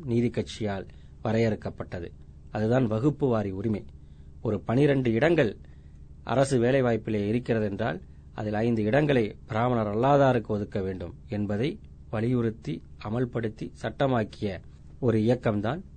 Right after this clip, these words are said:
நீதி கட்சி. அதனுடைய ஆட்சியிலேதான் இது போன்ற திட்டங்கள் எல்லாம்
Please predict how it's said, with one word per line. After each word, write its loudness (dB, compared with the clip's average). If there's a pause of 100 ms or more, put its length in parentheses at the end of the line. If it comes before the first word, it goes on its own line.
(140)
நீதி 0
கட்சி. -10 (360)
அதனுடைய 6
ஆட்சியிலேதான் 4 (320)
இது 6
போன்ற 4
திட்டங்கள் 4
எல்லாம் 0